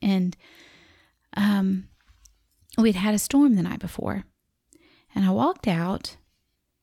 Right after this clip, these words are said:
and directly across the street from us, our neighbors had also moved in at about the same time we did. And they had done their landscaping at about the same time we had, and it had been a few years. And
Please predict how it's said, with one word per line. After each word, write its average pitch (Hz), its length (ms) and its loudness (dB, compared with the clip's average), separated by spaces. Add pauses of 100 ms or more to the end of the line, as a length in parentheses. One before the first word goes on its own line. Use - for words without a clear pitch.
(140)
and 196 100 4
directly 233 320 0
across 226 320 -2
the 190 80 -2
street - 320 -6
from 175 140 -4
us, 170 180 -4
our 180 100 -4
neighbors 180 500 -4
had 190 200 -8 (140)
also 190 500 -2
moved 175 300 -2
in 180 140 0
at 214 80 0
about 277 200 -2
the - 60 -20
same 269 200 2
time 196 220 2
we 185 160 2
did. 180 420 2
And 180 220 0 (600)
they 208 100 0
had 214 120 0
done 196 160 2
their 196 180 2
landscaping 185 580 2
at 185 60 2
about 180 180 0
the 185 60 -4
same 196 220 2
time 190 220 2
we 175 180 2
had, 170 520 2
and 147 240 0 (240)
it 226 80 -2
had 202 80 2
been 196 140 2
a 196 40 0
few 196 220 -4
years. 175 540 -2 (920)
And 226 460 4